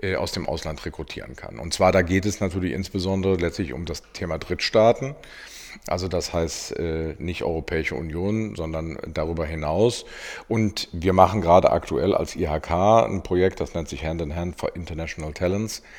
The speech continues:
äh, und machen da unsere Erfahrung. Und das ist schon, also das ist für Fortgeschrittene. Also aus dem Ausland rekrutieren ist nicht so einfach.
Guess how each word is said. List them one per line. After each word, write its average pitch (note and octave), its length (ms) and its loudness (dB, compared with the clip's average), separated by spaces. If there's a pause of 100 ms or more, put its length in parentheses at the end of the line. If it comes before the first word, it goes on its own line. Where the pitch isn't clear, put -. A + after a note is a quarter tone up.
(580)
äh, F#2+ 300 6
und E2 220 -2
machen F#2 280 4
da F#2 80 8
unsere F#2+ 320 2
Erfahrung. F2+ 640 4
Und F#2+ 240 -2
das F2 160 -2
ist D#2 140 -4
schon, C3+ 600 2
also G#2+ 540 4
das F#2 200 2
ist - 40 -8
für - 160 -4
Fortgeschrittene. - 800 2
Also E2+ 280 -2
aus F#2 220 -4
dem G2 140 -2
Ausland G2 600 -2
rekrutieren F#2+ 520 -4
ist F2+ 160 -8
nicht - 100 -4
so D3+ 100 0
einfach. - 300 -4